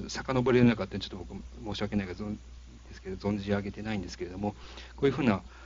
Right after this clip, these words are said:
あの、本当にこういうふうに書かれていたっていうのが、えー、まあ、見てわかると思います。で、さ-、先ほどなんですけれども、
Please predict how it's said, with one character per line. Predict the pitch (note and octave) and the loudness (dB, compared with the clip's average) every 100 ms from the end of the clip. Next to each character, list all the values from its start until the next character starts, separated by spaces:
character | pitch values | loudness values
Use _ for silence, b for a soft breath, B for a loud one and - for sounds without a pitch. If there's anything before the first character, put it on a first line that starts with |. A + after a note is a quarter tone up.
| B G#2 | B -8
あ | F2 | -6
の、 | E2+ D#2+ D#2 - - | -6 -8 -10 -14 -6
本 | A#2 A#2 | 4 6
当 | B2 | 6
に | A2+ | 4
こ | - | 6
う | A#2 | 4
い | |
う | |
ふ | A#2 | 4
う | |
に | G#2+ F#2 | -2 -2
書 | G#2+ | -2
か | G#2+ | 0
れ | G#2 | 0
て | G#2+ | -2
い | F#2+ | -8
た | - | -10
っ | |
て | - | -10
い | |
う | G2+ | -6
の | |
が、 | G#2+ F#2+ B B B - | -4 -4 B B B -14
え | E2+ D#2+ C2+ - | -10 -10 -10 -12
ー、 | G#2+ | -8
ま | F#2 | -8
あ、 | |
見 | G2 | -8
て | - | -6
わ | E2 F#2 | -4 -2
か | F#2 | -2
る | E2 | -4
と | |
思 | - | -8
い | - | -14
ま | - | -16
す。 | - - - - - - C3+ | -18 -18 -16 -16 -16 -8 -4
で、 | B2 | -2
さ-、 | D#3 C#3+ - | -2 -4 -4
先 | C#3 C3+ | -4 0
ほ | D#3+ | 4
ど | D#3+ | 6
な | C#3+ | 6
ん | F#2 | 4
で | E2 | 0
す | |
け | F#2 | -4
れ | F2+ | -4
ど | F#2+ | 0
も、 | G2+ | 0